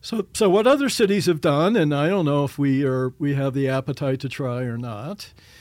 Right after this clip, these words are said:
but they've done, um, th-, they've really looked at their zoning and building codes, but especially their zoning, and they, uh,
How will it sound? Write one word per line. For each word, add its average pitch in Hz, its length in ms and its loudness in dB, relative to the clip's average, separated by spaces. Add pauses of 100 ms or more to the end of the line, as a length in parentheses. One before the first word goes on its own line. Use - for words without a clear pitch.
(320)
but 151 460 0
they've 165 280 2
done, 175 440 0
um, 143 520 0 (540)
th-, 165 160 0
they've 170 260 2
really 226 300 2
looked 175 300 -4
at 165 100 -2
their 156 220 0
zoning 143 580 -4 (420)
and 143 240 -6 (220)
building 139 400 -2
codes, 123 720 -8
but 139 80 -6
especially 143 420 -6
their 135 220 -4
zoning, 131 500 -6 (640)
and 147 280 -2
they, 151 360 0
uh, 156 40 -6